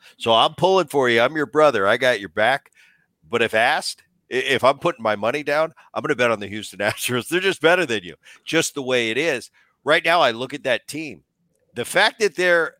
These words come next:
where they are, I think they've survived pretty good with all those, uh, scenarios you touched on, the Donaldson situation, LeMahieu having a rough half, Rizzo starting off great, and it just fell off a cliff. He got four hits the other day.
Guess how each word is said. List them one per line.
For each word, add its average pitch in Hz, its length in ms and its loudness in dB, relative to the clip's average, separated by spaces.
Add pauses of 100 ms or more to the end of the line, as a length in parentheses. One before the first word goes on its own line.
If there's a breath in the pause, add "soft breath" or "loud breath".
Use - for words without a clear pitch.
where 120 420 -4
they 135 260 -2
are, 139 340 0
I 104 100 -2
think 175 260 -10
they've 156 180 -8
survived 104 720 -8
pretty 98 220 -18
good 120 260 -12
with 101 140 -16
all 110 160 -8
those, 104 380 -14 (440 soft breath)
uh, 80 60 -16
scenarios 120 800 -2
you 123 100 -12
touched 139 400 -4
on, 117 160 -4
the 101 80 -8
Donaldson 110 540 -6
situation, 95 640 -14
LeMahieu 113 540 -6
having 104 200 -6
a 95 80 -12
rough 101 240 -6
half, 117 240 -2 (320 soft breath)
Rizzo 160 400 -4
starting 123 440 -4
off 104 260 -4
great, 139 420 -4 (400)
and 135 160 0
it 120 40 -12
just 139 200 -4
fell 156 240 2
off 120 220 2
a 107 40 -10
cliff. 170 380 0
He 123 80 -10
got 120 220 -2
four 127 240 -8
hits 156 240 -6
the 123 120 -8
other 95 180 -8
day. 117 500 -4